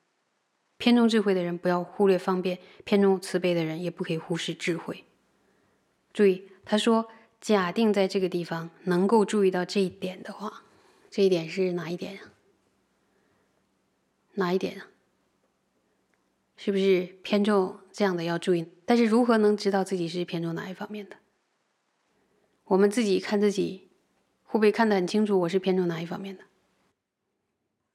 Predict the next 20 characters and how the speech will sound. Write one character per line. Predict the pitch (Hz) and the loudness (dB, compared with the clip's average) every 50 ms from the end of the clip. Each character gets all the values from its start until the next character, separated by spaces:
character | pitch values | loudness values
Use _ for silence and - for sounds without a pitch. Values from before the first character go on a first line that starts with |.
| _ | _
比 | _ 214 | _ 2
如 | 208 214 | 4 4
说， | 214 220 220 208 | 4 4 4 4
有 | 208 208 196 | 4 4 4
一 | 208 | 4
些 | 196 - 214 | 4 2 2
人 | 208 196 196 196 | 4 4 4 2
我 | 185 | 2
们 | 180 180 185 | 2 0 0
会 | 185 214 208 196 | 2 2 2 2
很 | 180 175 | 2 2
明 | 180 180 202 | 2 2 2
显 | 190 185 165 | 2 0 -2
地 | 170 170 | -4 -4
看 | - 202 185 | -2 -2 0
见 | 180 | 0
到 | 175 170 170 | 0 -2 -2
说， | - 175 170 165 170 - _ _ _ _ _ _ _ _ _ _ _ _ _ _ _ _ _ _ _ _ _ _ _ | -2 -4 -4 -4 -8 -12 _ _ _ _ _ _ _ _ _ _ _ _ _ _ _ _ _ _ _ _ _ _ _
好 | _ - - - 185 | _ -18 -12 -6 0
像 | 190 202 202 190 190 190 | 2 4 4 4 2 -2